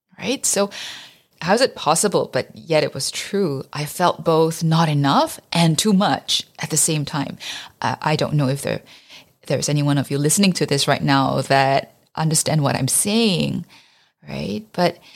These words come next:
it's just that there was this need that I always felt when I was growing up to be, or at least to appear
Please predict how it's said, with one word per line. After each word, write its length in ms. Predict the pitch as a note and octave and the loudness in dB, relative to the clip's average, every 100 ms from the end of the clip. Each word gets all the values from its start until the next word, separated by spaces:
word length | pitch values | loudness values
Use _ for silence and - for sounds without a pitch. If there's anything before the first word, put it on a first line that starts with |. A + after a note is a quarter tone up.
| - - _ _ _ | -20 -20 _ _ _
it's 220 | G#3+ - | 0 2
just 240 | - B3 - | 2 2 2
that 280 | E3 - - | -2 -4 0
there 160 | F3+ | 2
was 240 | F#3 F#3+ F3 | 4 2 2
this 200 | A3 E3+ | 2 4
need 600 | D#3 E3+ E3 C#3 - - - _ _ _ _ | 2 2 2 -2 -6 -14 -20 _ _ _ _
that 160 | E3+ D3+ | -2 2
I 200 | C3+ C3+ | 2 0
always 360 | D3 D3+ E3+ | -2 -2 -2
felt 480 | - - F2+ - - | -4 -4 -2 -4 -4
when 100 | D#3 | -4
I 40 | C#3+ | -2
was 140 | - | -2
growing 280 | C#3+ C#3+ C3+ | 0 -2 0
up 260 | B2+ - - - - - - | -4 -6 -14 -16 -16 -14 -2
to 160 | F#3+ | 0
be, 560 | D#3+ E3 G#3+ A3+ C4 C#4+ - - _ | 0 2 2 2 0 -6 -14 -20 _
or 160 | - F#3 | 2 2
at 120 | G3+ | 2
least 420 | F#3+ A3 B3+ - | 2 2 2 0
to 160 | - F#3+ | 0 0
appear 800 | D#3+ - - - D#4 E3+ - G#3+ | -2 -6 -8 -2 0 0 0 -4